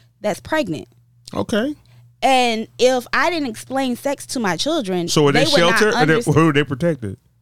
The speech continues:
Speaker 1: But I don't know what those kids
Speaker 2: Hmm.
Speaker 1: are. <laughs> But,
Speaker 2: Hmm.
Speaker 1: but, or even the reason behind them being pregnant,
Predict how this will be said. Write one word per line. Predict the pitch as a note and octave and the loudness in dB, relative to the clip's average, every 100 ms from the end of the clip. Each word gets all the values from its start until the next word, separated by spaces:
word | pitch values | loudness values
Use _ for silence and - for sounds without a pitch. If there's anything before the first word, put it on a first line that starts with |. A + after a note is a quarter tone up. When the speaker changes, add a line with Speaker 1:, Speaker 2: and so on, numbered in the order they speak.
| _ _ - | _ _ -14
Speaker 1:
But | - | -4
I | B3 | -2
don't | D#4+ | 0
know | A3+ | -2
what | G3 D#4 | -2 -4
those | F3+ F3 | -8 -8
kids | F3+ E3 | -8 -6
Speaker 2:
Hmm. | - F3+ D3 C3+ A#2+ A2+ | 0 0 0 -2 -4 -6
Speaker 1:
are. | - | -10
<laughs> | - | -10
But, | G3 - E4+ - E4 C4+ E3+ | 0 0 0 0 2 2 -2
Speaker 2:
Hmm. | D#3 C#3 A#2+ A2 - _ - | -2 0 0 -2 -6 _ -14
Speaker 1:
but, | E3+ C#4 E4 A#3+ G3 - | 0 4 6 6 4 4
or | C4 | 2
even | C#4+ B3 A#3 | 2 0 0
the | G3+ G#3 G3 | 4 2 2
reason | A#3+ G#3+ | -4 -4
behind | G3 A3+ G#3+ | -4 -4 -6
them | F3+ | -6
being | E3 D#3 | -6 -8
pregnant, | A3+ F4+ C4 G3 | -6 -4 -4 -6